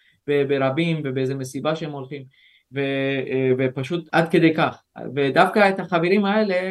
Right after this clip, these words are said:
כן צירפנו, ו-, והלכנו איתם ברגל במשך כמה שעות במדבר, ו-, וסחבנו אחד את השני, ו-,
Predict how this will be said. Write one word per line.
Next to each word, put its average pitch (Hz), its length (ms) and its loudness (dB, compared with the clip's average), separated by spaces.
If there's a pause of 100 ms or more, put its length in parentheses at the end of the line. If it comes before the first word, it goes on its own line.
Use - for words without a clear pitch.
כן 185 200 -6
צירפנו, 165 680 0 (380)
ו-, 139 420 2
והלכנו 165 420 4
איתם 160 260 0
ברגל 160 340 0
במשך 143 380 -8
כמה 147 180 -6
שעות 147 240 -2
במדבר, 151 680 2
ו-, 135 120 -6
וסחבנו 160 560 -2
אחד 160 120 -6
את 156 80 -14
השני, 143 500 -8
ו-, 123 360 2